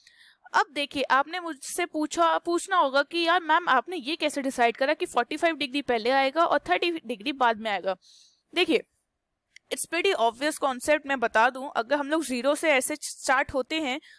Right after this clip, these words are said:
तो जहाँ पे सबसे ज़्यादा इंक्लिनेशन होता है, मतलब वो वाला एंगल मिनिमम है, और जहाँ पे ज़्यादा इंक्लिनेशन है, that means that angle is more। तो इसलिए फ़ोर्टी फ़ाइव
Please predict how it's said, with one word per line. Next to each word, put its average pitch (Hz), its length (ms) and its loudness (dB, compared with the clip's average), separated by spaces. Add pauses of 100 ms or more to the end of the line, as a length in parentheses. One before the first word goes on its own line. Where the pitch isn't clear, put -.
(140)
तो 339 80 -2
जहाँ 285 360 2
पे 359 80 -2
सबसे - 300 0
ज़्यादा 277 220 4
इंक्लिनेशन 320 500 -4
होता 311 200 0
है, 330 60 -2
मतलब 311 280 -4
वो 254 120 2
वाला 302 300 2
एंगल 311 300 -6 (640)
मिनिमम 381 500 0
है, 320 180 2 (120)
और 233 180 4
जहाँ 247 360 2
पे - 180 -2 (260)
ज़्यादा 214 340 2
इंक्लिनेशन 294 560 -4
है, 330 60 -2
that 220 340 0
means 294 200 -6
that 226 280 4
angle 214 320 -2
is 214 80 -8
more। 381 260 4 (400)
तो - 80 0
इसलिए 359 320 0
फ़ोर्टी 294 380 0
फ़ाइव 320 260 2